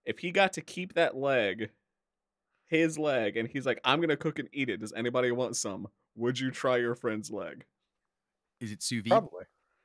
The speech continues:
Speaker 1: It's, it's cooked the way that's most best for that. Just, let's just go with that. It's cooked the best
Speaker 2: Ew,
Speaker 1: way
Speaker 2: no.
Speaker 3: Okay.
Speaker 1: possible.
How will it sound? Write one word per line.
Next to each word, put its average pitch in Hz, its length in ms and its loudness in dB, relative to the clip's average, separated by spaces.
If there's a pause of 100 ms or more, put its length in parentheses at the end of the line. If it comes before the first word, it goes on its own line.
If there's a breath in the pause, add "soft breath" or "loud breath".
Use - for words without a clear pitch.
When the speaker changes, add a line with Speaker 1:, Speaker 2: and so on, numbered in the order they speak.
(800)
Speaker 1:
It's, - 240 2
it's 220 160 -4
cooked - 280 4
the 202 100 2
way 185 160 8
that's 165 220 6
most 147 500 4
best 156 560 4
for 160 200 0
that. 123 280 2
Just, 139 180 -2
let's 160 140 0
just 170 220 -8
go 160 80 0
with 143 140 -2
that. 107 280 2 (320)
It's 143 120 -10
cooked 175 220 -2
the 165 80 4
best 147 220 4
Speaker 2:
Ew, 160 60 0
Speaker 1:
way 135 80 4
Speaker 2:
no. 131 40 6
Speaker 3:
Okay. 143 120 10
Speaker 1:
possible. 101 360 0